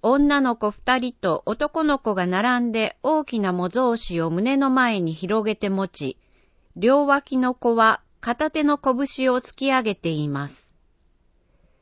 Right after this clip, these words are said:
模造紙には、「夏休みに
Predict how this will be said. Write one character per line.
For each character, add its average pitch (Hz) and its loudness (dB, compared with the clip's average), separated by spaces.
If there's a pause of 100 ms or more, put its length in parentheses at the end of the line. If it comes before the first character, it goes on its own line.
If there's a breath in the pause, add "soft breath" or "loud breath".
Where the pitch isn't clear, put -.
(640)
模 214 0
造 320 0
紙 240 -2
に 185 0
は、 143 -4 (760)
「夏 220 -4
休 269 0
み 202 0
に 170 -2